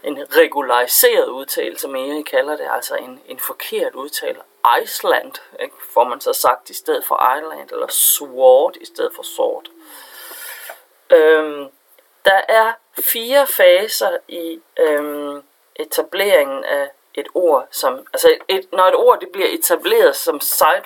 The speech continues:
word, så har, så har læseren sådan set været igennem fire faser med hensyn til det ord. Og fase et, det er det, Linnea Airey kalder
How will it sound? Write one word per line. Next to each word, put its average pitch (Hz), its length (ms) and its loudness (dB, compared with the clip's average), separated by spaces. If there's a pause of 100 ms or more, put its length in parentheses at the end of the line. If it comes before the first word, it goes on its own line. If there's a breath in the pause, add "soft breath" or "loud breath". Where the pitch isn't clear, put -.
word, 139 220 -4
så - 180 -2
har, - 300 2 (220 loud breath)
så - 140 0
har 196 120 2
læseren 170 560 0
sådan 165 180 -10
set 165 320 -6
været 151 200 4
igennem 165 380 -4
fire 190 520 -2
faser 151 460 -2
med 131 100 -20
hensyn 143 460 -12
til - 280 -8
det 143 160 0
ord. 135 320 -4 (960)
Og - 100 -6
fase - 540 0
et, 508 120 4 (440 loud breath)
det - 80 -2
er 196 40 -6
det, 190 140 0
Linnea 180 360 2
Airey 170 360 4
kalder 139 240 0